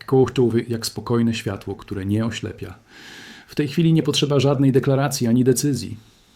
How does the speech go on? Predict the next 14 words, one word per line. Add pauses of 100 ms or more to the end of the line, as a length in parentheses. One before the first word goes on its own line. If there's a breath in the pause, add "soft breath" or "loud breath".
Wystarczy
uważność. (440)
Wystarczy
zgoda
na
to,
że
coś
w
tobie
zostało
poruszone
i
że